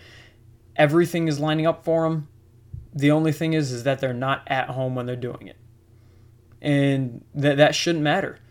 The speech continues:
So really for the forty-niners, this is kind of the litmus test to see, like, hey, Trey Lance, I mean,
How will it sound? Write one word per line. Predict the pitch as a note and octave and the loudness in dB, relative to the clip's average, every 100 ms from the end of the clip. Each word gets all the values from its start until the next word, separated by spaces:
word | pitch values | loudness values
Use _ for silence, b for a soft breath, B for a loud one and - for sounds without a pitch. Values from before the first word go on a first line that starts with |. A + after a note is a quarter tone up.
| b b b b b | b b b b b
So | - C#3+ | -4 0
really | C3+ E3+ | 2 2
for | G3+ F3 | 2 -2
the | D3 | -2
forty-niners, | E3 D3+ D3+ E3 | 0 2 2 0
this | B2 | -2
is | A#2+ | -8
kind | - F3+ | -4 -2
of | C#3 | 0
the | |
litmus | A#2+ C#3 - C3 - | 0 0 -2 -10 -8
test | - - - | -6 -6 -6
to | - | -2
see, | D3+ C#3+ | 2 4
like, | C3+ A#2+ | 2 2
hey, | D#3+ C3+ - b b b b b - | 2 2 -2 b b b b b -4
Trey | D#3+ E3 | 2 4
Lance, | E3+ E3+ C3+ | 4 2 0
I | C3 | -2
mean, | B2+ B2+ A#2 | -2 -2 -4